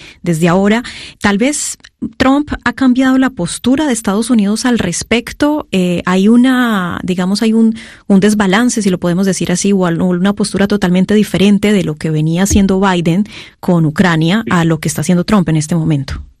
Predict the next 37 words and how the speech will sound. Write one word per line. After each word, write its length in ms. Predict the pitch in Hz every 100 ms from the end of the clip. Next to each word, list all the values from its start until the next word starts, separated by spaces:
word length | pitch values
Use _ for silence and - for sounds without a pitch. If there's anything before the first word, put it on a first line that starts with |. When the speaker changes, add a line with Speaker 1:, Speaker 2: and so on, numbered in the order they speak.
| _ _
Speaker 2:
Sí, 300 | 135 110 104
ahí 220 | 135 127
es 80 | 139
donde 240 | 139 135 131
ha 40 |
habido 260 | 120 117 113
el 100 | 107
gran 240 | 101 98
cambio. 380 | 113 110 98 101
En 80 | 113
el 100 | 113
caso 260 | 151 -
de 140 | 151 143
Gaza, 460 | 151 143 147 147
a 40 | 107
ver, 160 | 104
a 80 | 101
ver, 200 | 104 107 -
estuvo 240 | - 120
esta 220 | 117 - 113
propuesta, 500 | 113 104 117 - 107
¿no? 140 | 127
Que, 500 | 113 98 92 92 92 95
que 80 | 107
es 100 | 110
muy, 400 | 110 104 101 101
muy 200 | 117 110
difícil 400 | 107 117 113 110
de 120 | -
cumplir 520 | 156 - - 123 101
sobre 320 | - 101 95
el 100 | 98
tema 260 | - 104 98
del 140 | 104
resort 580 | 98 95 - 117 113 101
veraniego, 680 | 110 107 107 127 120 110 110
etcétera, 540 | 104 123 123 113 117